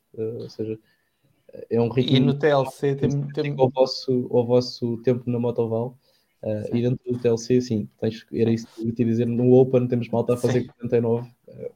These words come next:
Speaker 1: com motas que são um
Speaker 2: Com,
Speaker 1: bocadinho, um bom
Speaker 2: com
Speaker 1: bocado
Speaker 2: motas
Speaker 1: mais antigas.
Speaker 2: de, de, de, com vinte anos e mais de vinte anos. Ah, são, para mim são, são, são ídolos, são autênticas lendas do motociclismo em,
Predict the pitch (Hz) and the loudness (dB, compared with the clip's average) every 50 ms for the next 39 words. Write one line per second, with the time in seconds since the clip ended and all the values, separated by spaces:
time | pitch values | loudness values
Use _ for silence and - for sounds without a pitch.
0 | _ _ - 120 117 120 120 117 - - - - - - - 110 104 165 156 110 | _ _ -8 -6 -2 -2 -2 -2 -4 -6 -14 -18 -16 -8 -6 2 4 4 4 4
1 | 110 117 - _ _ _ - 127 127 135 139 139 156 139 135 127 127 127 127 127 | 0 -4 -8 _ _ _ -4 0 4 6 6 6 6 4 4 4 6 6 6 4
2 | 127 127 127 139 135 - 127 123 123 120 139 147 143 139 135 120 131 135 143 135 | 4 2 -2 -8 -8 -6 -4 -2 0 2 2 2 2 0 0 -2 -2 0 0 0
3 | - - - - - - _ _ _ _ - 165 139 143 - 147 143 143 - - | 0 -2 -10 -18 -20 -20 _ _ _ _ -8 -4 -2 -2 -2 -2 -4 -8 -10 -14
4 | - - - 151 156 147 135 147 156 151 139 143 139 139 131 135 139 143 143 143 | -14 -2 2 4 4 4 4 0 0 0 0 2 2 4 4 4 2 2 0 0
5 | 131 135 131 127 131 131 135 139 131 123 120 123 131 135 131 127 - 127 123 127 | -2 -2 -2 -2 0 0 0 0 -2 -4 -4 -6 -6 -8 -8 -6 -4 -4 -2 -2
6 | 127 127 131 131 131 - - _ _ _ _ _ _ _ _ _ _ - 139 139 | -2 -4 -4 -6 -8 -10 -18 _ _ _ _ _ _ _ _ _ _ -6 -4 -2
7 | 139 139 135 127 127 - 151 143 139 143 - - - 170 156 156 165 165 160 147 | -2 -2 -4 -6 -4 -4 -2 -2 -2 -6 -10 -4 -2 0 0 0 0 -2 -4 -4
8 | - 170 156 156 156 151 151 147 147 143 143 143 143 147 147 143 - - 180 185 | -4 -4 -4 -2 -2 -4 -4 -6 -6 -6 -6 -6 -8 -8 -10 -10 -6 -4 -4 -4
9 | 175 170 156 - - 196 175 165 165 165 175 170 165 - - - 151 143 143 143 | -4 -6 -6 -4 -4 -2 -2 -2 -2 -4 -4 -6 -8 -10 -8 -6 -6 -4 -4 -6
10 | 135 131 131 127 127 127 - _ _ _ - - 160 160 - 165 160 151 156 151 | -6 -6 -6 -8 -8 -10 -14 _ _ _ -2 -2 -2 0 -2 -6 -6 -6 -6 -4
11 | 160 151 143 131 139 151 156 156 147 147 151 143 147 143 143 139 139 143 135 - | -2 -2 -2 0 0 0 0 0 0 0 0 0 -2 -2 -2 -2 -4 -4 -6 -6
12 | 160 151 135 143 135 127 123 131 135 135 135 - - | -8 -8 -4 -4 -4 -4 -4 -4 -6 -6 -6 -8 -10